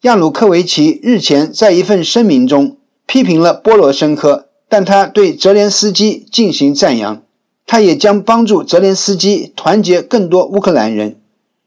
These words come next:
但是泽连斯基会信任这个通缉犯吗？乌克兰人也绝不会接纳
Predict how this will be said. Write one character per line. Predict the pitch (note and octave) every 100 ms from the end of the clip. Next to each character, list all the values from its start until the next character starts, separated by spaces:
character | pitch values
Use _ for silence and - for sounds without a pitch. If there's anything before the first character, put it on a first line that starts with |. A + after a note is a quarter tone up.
| _
但 | - E3
是 | - D3+ C#3 - _ _
泽 | - G#3+
连 | A3+
斯 | A3 A3+ G3+
基 | A3+ G#3+
会 | - A3 F#3+
信 | - A#3+
任 | G#3 F#3 -
这 | G#3
个 | F3 D3+ -
通 | G#3+ G#3+
缉 | D#3+
犯 | E3+ A3 F3+
吗？ | B2+ A#2 - _ _ _ _ _ _
乌 | A#3+
克 | B3
兰 | A3 E3+
人 | E3 D3+ D3 -
也 | C#3+
绝 | C#3 - F3+
不 | G3+
会 | G#3 D3+
接 | - G#3 G#3+
纳 | G#3+ D3+ -